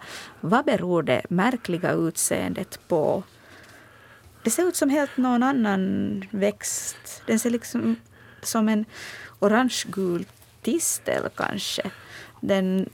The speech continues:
har nog säkert kronblad, men de är väldigt annorlunda. Ehm, och är sån här gröngula i basen och blir röda mot toppen. Och verkar på något vis, ehm, inte så mjuka.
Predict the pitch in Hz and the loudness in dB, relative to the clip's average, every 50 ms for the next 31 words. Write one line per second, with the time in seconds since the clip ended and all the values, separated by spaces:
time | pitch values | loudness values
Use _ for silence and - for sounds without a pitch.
0 | - - - 185 - - 226 233 226 214 208 208 202 - 233 226 - - 190 185 | -10 -8 -6 -6 -2 2 2 4 4 4 2 2 2 0 0 0 0 -2 -2 -4
1 | - - - 233 240 233 214 202 190 180 180 - 92 92 95 196 190 190 190 180 | -4 -4 -2 0 2 2 4 4 2 2 2 2 2 2 2 2 0 0 0 0
2 | 185 185 - - 202 - 190 196 196 196 - - - - - - 202 202 202 196 | 0 0 0 0 0 0 0 0 0 0 -2 -4 -8 -12 -4 -2 0 0 0 0
3 | 190 208 208 202 196 190 - - - 196 190 196 190 185 190 196 196 202 196 190 | 0 0 0 0 0 -2 -4 -2 -2 0 2 2 2 0 0 -2 -2 0 0 -2
4 | 196 - - - - - - - - - - _ - 190 185 185 185 185 185 185 | -2 -4 -8 -16 -20 -20 -20 -20 -20 -20 -14 _ -2 -2 0 0 0 0 0 -2
5 | 185 185 185 185 202 - - - 190 190 185 190 92 - - 190 190 - - 196 | -2 -2 -4 -4 -6 -6 -6 -4 -2 -2 -2 -2 -2 -2 -2 -2 -2 -2 -2 -2
6 | 190 185 190 190 185 190 - - - - - - - - 190 180 180 - 190 185 | -2 0 0 -2 -2 -4 -6 -10 -18 -20 -20 -16 -8 -6 -6 -4 -2 -2 0 2
7 | 196 208 233 247 254 240 214 202 196 190 196 190 185 185 185 190 180 202 196 196 | 2 2 2 2 2 2 0 0 0 0 0 0 0 0 0 0 0 0 2 2
8 | 202 202 196 - - 208 196 196 196 196 202 196 - 214 214 208 202 190 185 185 | 2 2 0 -2 -2 -2 -2 -2 0 0 0 0 0 2 2 2 2 2 0 0
9 | 185 185 180 - - - - 202 180 - - - - - - 170 175 175 185 - | 0 -2 -4 -6 -12 -6 -4 -4 -4 -4 -8 -16 -20 -8 -4 -2 -2 -2 -2 -4
10 | - - - - - - - - - - - - - - - 196 185 196 190 190 | -8 -14 -20 -20 -20 -20 -20 -20 -20 -20 -20 -20 -20 -8 -4 -2 0 0 0 0
11 | - - 196 - - 185 185 185 180 175 175 175 - - - - 180 175 175 - | -2 -4 -4 -2 0 0 2 2 0 0 -2 0 0 0 0 0 -2 -2 -2 -2
12 | 202 196 190 - - - - - - - _ - - - - - - - - - | -4 -6 -10 -12 -16 -20 -20 -20 -20 -20 _ -20 -20 -20 -20 -20 -20 -20 -20 -20
13 | - - - _ - - - 233 - - - - - 214 220 - - - 220 202 | -20 -20 -20 _ -20 -20 -20 -20 -20 -20 -8 -2 0 0 0 0 0 0 2 4
14 | 202 214 247 262 226 190 - - - - - 165 170 | 4 4 4 4 4 2 0 -2 -6 -2 0 0 0